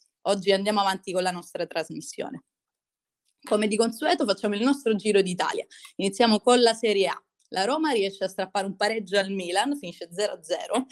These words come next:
e fa le prove generali per la finale di Coppa Italia, in calendario il trenta maggio.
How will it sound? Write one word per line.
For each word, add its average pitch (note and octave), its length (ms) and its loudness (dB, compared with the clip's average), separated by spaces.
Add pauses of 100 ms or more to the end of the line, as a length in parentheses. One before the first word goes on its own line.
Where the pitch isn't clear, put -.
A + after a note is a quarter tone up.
(140)
e - 120 2
fa A#3+ 140 6
le A3 100 8
prove B3 180 4
generali G3+ 540 2
per A3 160 2
la A3+ 160 6
finale G#3+ 320 -2
di G#3 100 -6
Coppa G#3+ 360 -4
Italia, - 440 -6
in G3 100 -12
calendario G#3+ 460 2
il G3 80 -8
trenta F3 380 -4
maggio. - 460 -12